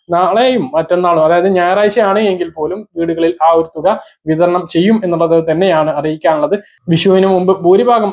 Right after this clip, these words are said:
ആളുകൾക്കും പെൻഷൻ വിതരണം ചെയ്യുന്ന രീതിയിൽ തന്നെയായിരിക്കും വിതരണം ഉണ്ടാകുക. ഇപ്പൊ മലമ്പ്രദേശങ്ങളിലും മറ്റു സ്ഥലങ്ങളിലേക്ക് ഒരുപാട് ദൂരം സഞ്ചരിച്ച് വീടുകളിൽ എത്തിച്ച് നൽകേണ്ട സ്ഥലങ്ങളുണ്ട്. അപ്പൊ ബാങ്ക്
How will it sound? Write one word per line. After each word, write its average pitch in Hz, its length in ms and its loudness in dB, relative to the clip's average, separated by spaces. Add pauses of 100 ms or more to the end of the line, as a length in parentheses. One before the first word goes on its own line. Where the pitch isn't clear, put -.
ആളുകൾക്കും 165 520 -2
പെൻഷൻ 175 320 -6
വിതരണം 170 300 -6 (400)
ചെയ്യുന്ന 220 340 2 (100)
രീതിയിൽ 165 460 -4
തന്നെയായിരിക്കും 165 540 0 (300)
വിതരണം 170 400 -2
ഉണ്ടാകുക. 160 340 2 (260)
ഇപ്പൊ 175 220 0
മലമ്പ്രദേശങ്ങളിലും 175 840 0
മറ്റു 170 220 -4
സ്ഥലങ്ങളിലേക്ക് 175 560 -2 (300)
ഒരുപാട് 196 380 0 (140)
ദൂരം 180 300 0
സഞ്ചരിച്ച് 180 600 0
വീടുകളിൽ 165 340 0 (120)
എത്തിച്ച് 190 340 -8
നൽകേണ്ട 165 420 -4
സ്ഥലങ്ങളുണ്ട്. 160 500 0 (320)
അപ്പൊ 170 220 -2
ബാങ്ക് 175 260 2